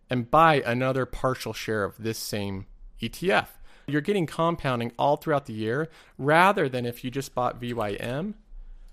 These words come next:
and you only get those four during the year. I like that they pay out monthly. I like that it's a four percent yield. I really like the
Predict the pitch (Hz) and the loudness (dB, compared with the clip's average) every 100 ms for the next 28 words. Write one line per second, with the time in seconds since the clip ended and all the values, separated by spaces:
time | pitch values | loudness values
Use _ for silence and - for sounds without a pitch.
0 | - - - 120 127 139 151 139 131 - | -20 -14 -6 -4 -2 -2 0 -2 -4 -2
1 | 117 107 - 123 117 107 98 95 107 98 | -4 -4 -10 -4 -4 -2 -4 -4 -4 -4
2 | - - 135 170 180 180 - 160 139 - | -4 -6 -2 0 0 0 -2 -2 -2 0
3 | 135 110 117 117 120 117 117 120 127 131 | 0 0 0 -4 -4 -6 -4 -4 -2 -4
4 | - 123 107 - 123 123 117 - 101 110 | -6 -6 -10 -4 -4 -4 -6 -6 -6 -4
5 | 110 113 - - _ _ - 123 127 165 | -4 -6 -10 -20 _ _ -4 -2 0 2
6 | 175 147 120 98 98 - _ 117 113 107 | 2 2 2 -2 -4 -12 _ -2 -2 -2